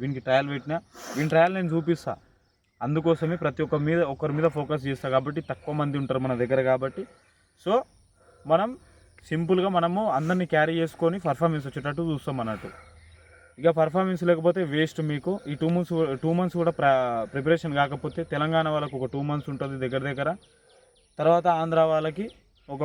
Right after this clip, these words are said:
వన్ అండ్ హాఫ్, నలభై ఐదు రోజులు అనుకోండి, గంతే తేడా. ఐదు పది రోజులు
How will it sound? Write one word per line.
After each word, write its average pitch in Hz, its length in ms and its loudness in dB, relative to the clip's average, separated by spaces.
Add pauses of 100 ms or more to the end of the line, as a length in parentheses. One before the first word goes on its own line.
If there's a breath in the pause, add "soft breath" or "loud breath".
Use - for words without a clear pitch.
వన్ 143 140 4
అండ్ 143 120 2
హాఫ్, 127 200 -2
నలభై 143 280 4
ఐదు 131 160 -4
రోజులు 139 240 -4
అనుకోండి, 104 320 -6 (160)
గంతే 139 320 2
తేడా. 127 220 0 (380)
ఐదు 156 180 -2
పది 151 200 2
రోజులు 170 220 0